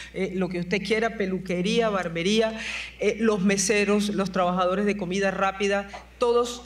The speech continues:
en todas partes, formales o informales, está presente un venezolano, desplazando a alguna población nuestra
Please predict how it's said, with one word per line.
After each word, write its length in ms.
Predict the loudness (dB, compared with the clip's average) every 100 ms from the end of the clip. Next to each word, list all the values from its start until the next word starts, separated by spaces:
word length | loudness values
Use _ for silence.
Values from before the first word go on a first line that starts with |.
| 0
en 260 | 2 2
todas 640 | 0 2 2 0 -6 -10 -14 -6
partes, 520 | -2 -2 -2 -6 -8 -10
formales 440 | -4 -2 0 0 2
o 60 | 0
informales, 640 | 0 -2 -2 -2 -2 -8 -14 -8
está 260 | -4 -2 -2
presente 460 | -4 -2 -2 0
un 40 | 0
venezolano, 600 | 0 -2 0 0 -2 -6 -12 -12
desplazando 1080 | -2 -2 0 -4 -2 0 0 0 0 -2 -2
a 160 | 0 2
alguna 440 | 2 0 0 0
población 520 | 2 2 2 0 0
nuestra 400 | 2 0 -2 -8